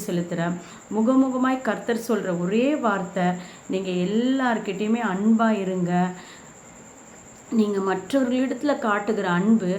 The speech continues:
அது தேவனிடத்திலே காட்டுகிற அன்பு என்று கர்த்தர் சொல்லுகிறார். முகமுகமாய் காண்கின்ற சகோதரனிடத்துல அன்பு கூறாமல், காணாத தகப்பனிடத்துல, அதாவது நம்ம ஆண்டவரிடத்துல அன்பு எப்படி கூற முடியும்னு சொல்லி ஆண்டவர் கேட்கிறார்.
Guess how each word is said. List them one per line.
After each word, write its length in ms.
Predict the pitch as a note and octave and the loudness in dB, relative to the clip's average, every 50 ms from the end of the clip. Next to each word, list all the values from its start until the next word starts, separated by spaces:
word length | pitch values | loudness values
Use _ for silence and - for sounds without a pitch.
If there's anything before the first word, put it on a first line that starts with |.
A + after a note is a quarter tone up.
| F#3 - | -4 -4
அது 200 | G#3 F#3 F3+ E3+ D#3 | -2 -2 -2 0 0
தேவனிடத்திலே 680 | F#3+ F#3+ G#3+ A#3 B3 A#3+ A#3+ A3+ A3 - A#3 A#3 A#3+ | 2 2 2 4 2 2 2 0 0 0 0 0 0
காட்டுகிற 440 | A#3 A#3+ G#3+ F#3+ F3+ G#3 F3 F3+ F3+ | 0 -2 -4 -2 -4 -4 -4 -2 0
அன்பு 300 | F3 F3 F#3 F3+ F#3 G3+ | 0 0 0 -2 -2 -2
என்று 240 | G3 F3+ F3 F3+ - | -2 -2 -2 -4 -4
கர்த்தர் 320 | - F3 F3 - - G3 | -6 -6 -6 -6 -6 -8
சொல்லுகிறார். 680 | - - - F#3+ E3+ E3 F3+ F3 E3+ E3+ E3+ E3 E3 - - - - - - - - - F#3 | -8 -6 -4 -4 -2 0 0 0 0 -2 -4 -4 -6 -10 -16 -18 -20 -20 -20 -20 -12 -6 -4
முகமுகமாய் 720 | F#3 G3 G3 A#3 A#3+ B3 B3+ A#3 A3+ B3+ B3 C4 C#4 C4 - - - - - - - - - | -4 0 2 2 4 4 2 2 0 2 4 4 4 4 2 -2 -8 -12 -18 -20 -20 -20 -8
காண்கின்ற 840 | - G3 F#3+ G3 G#3+ A#3 A#3+ A3+ A#3+ B3+ C4 C4+ C4 D4 D4+ D#4+ - - - - - - - - - - - - | -4 0 0 2 2 2 2 2 4 4 4 4 4 4 2 2 0 -2 -8 -14 -18 -20 -20 -20 -20 -16 -8 0
சகோதரனிடத்துல 1080 | - G#3+ G#3 G3+ A3 A3+ B3 C#4 C4 C4+ C4+ C4 A3+ G#3+ G#3+ G#3+ - A#3 A3+ B3 - - | 0 0 2 4 6 6 8 6 6 4 0 0 0 -2 -2 -2 2 2 2 2 2 -2
அன்பு 400 | - F#3 G3 G#3 A3+ A3+ C4 A#3 | -4 -2 2 2 4 4 2 0
கூறாமல், 680 | - - A3 G#3+ G3+ F#3 F3+ E3+ D#3 D#3+ E3 F#3+ A3+ B3+ - - - - - - | -2 -2 -2 -2 0 0 -2 -2 -2 -2 -2 -2 -2 -2 -4 -8 -16 -20 -20 -8
காணாத 680 | - A#3 G#3+ G#3+ A3 A#3 B3+ C4 C4+ C#4+ D#4+ D#4+ D#4+ - - | 0 2 4 4 4 4 2 2 2 2 2 2 0 0 0
தகப்பனிடத்துல, 840 | A3+ G#3 A3 A3+ - A#3+ A3+ G#3+ G3 F#3+ F3 G3 F#3+ F#3+ G3 G3+ G3 | -2 -2 -2 -2 0 0 0 0 0 -2 -6 -6 -4 -4 -4 -4 -4
அதாவது 480 | - F#3 F3 F#3+ G3+ A3 A3+ A3 A3 | -6 -4 -2 2 2 4 4 4 2
நம்ம 400 | G#3 G3+ F#3 F#3 F#3 F3+ G3 A3+ | 0 0 -2 -2 -2 0 2 2
ஆண்டவரிடத்துல 720 | C4 C4+ C#4 B3+ A3+ A#3 F#3+ G3 F3+ - G3 G#3 A3 A3 - - | 4 4 4 4 4 2 0 0 -4 -2 -2 0 0 -2 -2 -4
அன்பு 360 | G3+ G3+ G#3+ A3+ A3 A#3+ A#3 | -2 2 2 2 2 4 2
எப்படி 320 | G#3+ F#3 F3+ A3 G#3+ G#3+ | 2 0 0 0 -2 -2
கூற 300 | G#3+ - - G#3+ A3 A3 | -2 -2 0 0 2 2
முடியும்னு 340 | G#3+ G#3+ G#3 G3 G#3 A3 A#3+ | 2 0 -2 -2 -2 -2 -2
சொல்லி 260 | A#3+ - - F#3 F3+ | -2 -2 -4 -4 -2
ஆண்டவர் 360 | F3+ F3 F3 F3+ F#3 F3 F3+ | 0 0 0 0 -2 -4 -6
கேட்கிறார். 460 | - - F#3 F3+ F3+ - G3 F#3 F3+ | -6 -4 -4 -4 -4 -4 -4 -4 -4